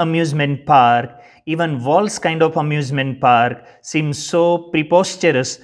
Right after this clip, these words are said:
that he wouldn't mention it to anyone.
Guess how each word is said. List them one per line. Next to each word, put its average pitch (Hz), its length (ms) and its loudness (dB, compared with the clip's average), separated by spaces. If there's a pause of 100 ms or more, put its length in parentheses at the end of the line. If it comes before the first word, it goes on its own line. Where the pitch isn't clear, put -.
(260)
that 143 240 0
he 156 180 2
wouldn't 143 400 0
mention 151 340 0
it 143 240 -4
to 135 120 0
anyone. 113 400 -4